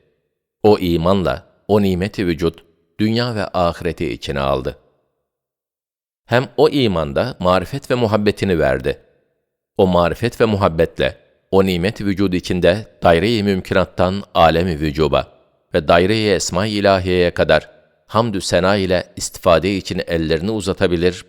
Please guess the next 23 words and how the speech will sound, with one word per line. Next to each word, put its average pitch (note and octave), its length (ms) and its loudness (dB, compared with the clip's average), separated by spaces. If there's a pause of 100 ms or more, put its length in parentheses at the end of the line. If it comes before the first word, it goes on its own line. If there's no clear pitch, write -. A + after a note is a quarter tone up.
bir F2+ 100 0
mertebe D#2 520 -2
ihsan C#2 440 -2
etti. - 380 -6 (1500)
Hem C#3+ 180 2
hususi D3+ 480 -4
olarak G#2 400 2
bir B2 200 -2
ilm-i C3 260 0
Kur'ani D#2+ 640 2
ve G#2 80 0
hikmet-i A#2+ 440 -4
imaniye F2 480 4
verdi. C2 400 -2 (840)
Ve F#2 100 4
o A2+ 200 6
ihsanıyla E2 800 0 (300)
çok C3 300 -2
mahlukat F#2+ 600 -4
üstüne E2+ 480 -2
bir D#2+ 140 -4
tefevvuk D2+ 680 -6
verdi. C#2 380 -2